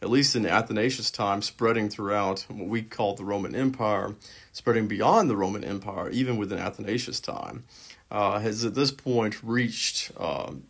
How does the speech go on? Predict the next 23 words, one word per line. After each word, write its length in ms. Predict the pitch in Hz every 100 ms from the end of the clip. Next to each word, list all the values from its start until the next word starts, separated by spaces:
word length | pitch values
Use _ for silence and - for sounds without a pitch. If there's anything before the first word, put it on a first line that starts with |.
| -
or 160 | 110
is 80 | 113
heading 280 | - 151 139
towards 380 | 120 147 143 127
China, 340 | - 90 95
almost 380 | - 123 107 -
reaching 280 | 107 104 92
China 340 | 104 95 98
at 80 | 78
this 160 | 85 -
point, 340 | 85 67 - - - - - - -
is 220 | 117 117
even 220 | 135 120
in 300 | 98 117 117
India, 500 | - 123 135 101 80
and 260 | 60 92 107 - 107
is 220 | 104 101
continuing 400 | 117 131 127 110
to 80 | 107
permeate, 600 | - 127 110 92 87 - -
uh, 160 | 80
throughout 540 | - 110 101 104 107 - - - -
Africa, 680 | 104 113 120 - 107 104 101